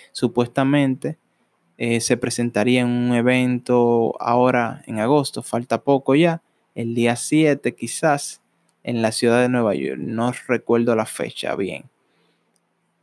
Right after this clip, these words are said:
Y ese teléfono dará mucho de qué hablar. Probablemente será de los mejores dispositivos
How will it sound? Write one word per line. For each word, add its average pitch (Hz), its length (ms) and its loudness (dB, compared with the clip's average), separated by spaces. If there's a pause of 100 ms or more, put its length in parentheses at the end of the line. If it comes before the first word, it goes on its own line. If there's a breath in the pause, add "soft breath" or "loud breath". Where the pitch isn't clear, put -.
(440)
Y 175 480 2
ese 160 280 -2
teléfono 160 560 0
dará 156 180 2
mucho 156 260 0
de 151 120 2
qué - 80 -2
hablar. 139 360 0
Probablemente 139 640 2
será 135 300 0
de 135 100 4
los 131 220 0
mejores 127 720 0
dispositivos 120 1120 0